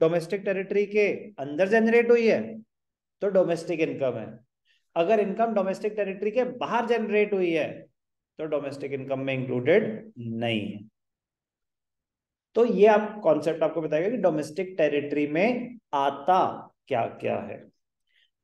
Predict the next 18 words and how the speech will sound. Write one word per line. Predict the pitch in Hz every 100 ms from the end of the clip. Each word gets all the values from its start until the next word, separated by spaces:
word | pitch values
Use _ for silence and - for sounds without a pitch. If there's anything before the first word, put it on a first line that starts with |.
| -
आने | 156 175 185 214 226
से | 220 220
पहले | 190 165 165 151
हमें | 123 151 185
समझ | 185 165 165
आना | 156
चाहिए | 156 185
कि | 190
हम | 220
domestic | 196 170 165 185 185
territory | 170 165 170
का | 180
meaning | 185 170 190 202
समझ | 185 165 160
ही | 185
क्यों | 175 165
रहे | 147 127
हैं, | 120 95